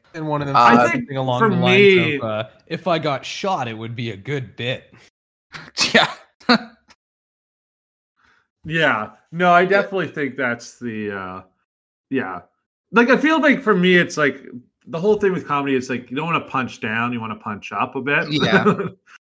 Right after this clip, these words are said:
Speaker 3: Like, that's where, like, the, the real humor is, is, like, poking fun at, like,
Speaker 2: I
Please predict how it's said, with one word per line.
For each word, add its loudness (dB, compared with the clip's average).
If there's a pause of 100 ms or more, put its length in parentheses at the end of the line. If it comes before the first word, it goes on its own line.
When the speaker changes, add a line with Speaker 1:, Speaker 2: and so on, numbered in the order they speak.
(120)
Speaker 3:
Like, 0
that's 2
where, 4
like, 0
the, -4
the -6
real -4
humor -4
is, -8
is, -16
like, -8
poking -10
fun -6
at, -6
like, -8
Speaker 2:
I -4